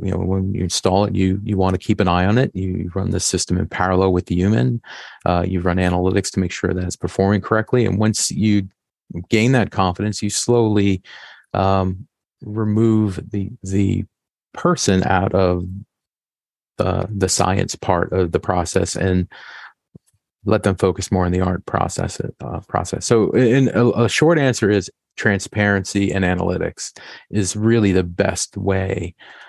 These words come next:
to, to get people to believe that the technology does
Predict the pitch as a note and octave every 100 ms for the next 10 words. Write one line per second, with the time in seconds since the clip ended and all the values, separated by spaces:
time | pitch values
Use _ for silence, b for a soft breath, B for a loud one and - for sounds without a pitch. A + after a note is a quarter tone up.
0 | B - F#2+ G2 - - A2 - - G2
1 | - _ - - A2 - - G#2+ F#2+ -
2 | F#2 G#2+ G2+ G#2+ G2+ F#2+ G2 F2+ F#2 G2+
3 | - G2 G2 F#2 F#2 F#2 G2 G2 F#2+